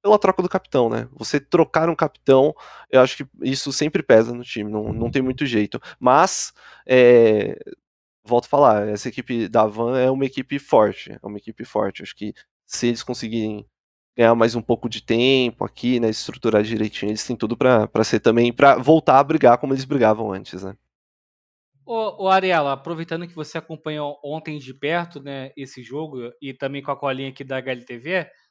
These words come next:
Speaker 2: eu posso ver que o Cids, né, e o, e o Kie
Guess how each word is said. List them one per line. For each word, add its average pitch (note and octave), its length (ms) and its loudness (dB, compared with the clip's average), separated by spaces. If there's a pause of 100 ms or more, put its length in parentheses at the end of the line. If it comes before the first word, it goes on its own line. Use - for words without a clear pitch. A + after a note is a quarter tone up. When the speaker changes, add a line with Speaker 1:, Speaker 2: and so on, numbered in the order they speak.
(220)
Speaker 2:
eu F3+ 80 -14
posso G3+ 340 -6
ver F3+ 140 -10
que G3 160 -20
o F#3 80 -10
Cids, F#3+ 540 -16
né, D3+ 280 -12 (140)
e C3 160 -14
o, B2 560 -12 (100)
e C3+ 140 -16
o C3+ 60 -18
Kie D3+ 440 -8